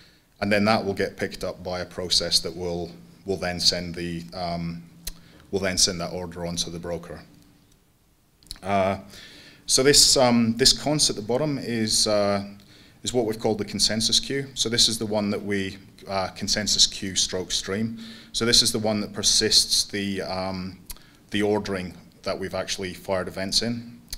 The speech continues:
Uh, I better gloss over it, but basically this guy ensures that, uh,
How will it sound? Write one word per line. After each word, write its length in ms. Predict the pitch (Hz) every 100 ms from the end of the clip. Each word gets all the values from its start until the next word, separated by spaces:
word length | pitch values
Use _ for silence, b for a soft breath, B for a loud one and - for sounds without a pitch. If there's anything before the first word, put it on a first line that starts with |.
| -
Uh, 360 | 98 95 92 92
I 40 | 98
better 300 | 104 101 98
gloss 460 | 85 87 98 95
over 240 | 92 87 85
it, 120 | 85
but 120 | 87
basically 360 | 110 104 - 101
this 140 | 98
guy 220 | - 98
ensures 580 | 92 87 90 - 92 92
that, 260 | 90 - -
uh, 220 | 90 87